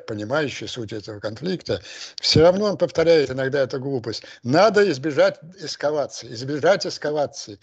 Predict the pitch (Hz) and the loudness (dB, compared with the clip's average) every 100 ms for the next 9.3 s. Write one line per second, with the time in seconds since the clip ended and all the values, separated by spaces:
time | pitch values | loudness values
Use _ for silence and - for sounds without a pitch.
0 | _ - 123 120 131 175 170 165 - 143 | _ -8 -4 -2 4 4 4 0 -4 -2
1 | 135 107 - 101 - - - 113 113 127 | 0 -2 -8 -14 -16 -18 -10 -6 -2 4
2 | 170 147 117 - _ 156 190 160 110 - | 4 4 -6 -12 _ 2 4 4 0 -10
3 | - _ _ - 117 156 185 160 143 139 | -16 _ _ 0 2 6 4 4 0 0
4 | 143 - 165 127 101 131 151 156 113 113 | 0 -2 -4 -4 0 2 4 2 0 -2
5 | 139 160 147 127 - _ 113 127 127 147 | -2 -2 -6 -8 -14 _ -10 -8 -4 -2
6 | 139 160 135 123 107 - - 117 135 151 | 2 2 0 -2 -4 -10 -16 -4 2 2
7 | 131 - 139 143 110 143 151 - 160 160 | 2 -2 0 2 2 2 2 0 0 4
8 | 240 262 233 196 151 135 123 - 127 113 | 4 4 0 -4 -4 -6 -10 -10 -8 -8
9 | 98 - 92 | -8 -12 -18